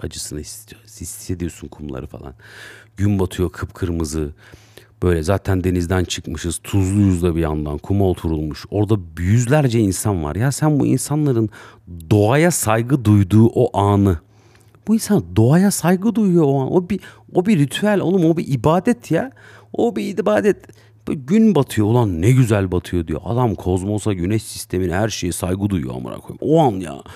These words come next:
O an orada kırmızı güneş batıyor. Batıyor, batıyor. Arkada Weekend, jaktırı, juktırı bir şey çalıyor. Ya abicim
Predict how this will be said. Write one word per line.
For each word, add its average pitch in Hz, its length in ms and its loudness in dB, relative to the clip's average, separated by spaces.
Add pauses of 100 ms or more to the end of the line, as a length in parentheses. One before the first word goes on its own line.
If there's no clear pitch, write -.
(480)
O 156 180 2
an 139 100 2
orada 120 220 0
kırmızı 117 480 -2
güneş 107 360 -2
batıyor. 107 480 -2 (540)
Batıyor, 120 360 0
batıyor. 110 420 0
Arkada 107 520 -2
Weekend, 92 400 -8
jaktırı, 92 460 -6
juktırı 82 480 -10
bir 78 40 -18
şey 82 200 -10
çalıyor. 67 340 -18 (120)
Ya 98 160 -6
abicim - 340 -20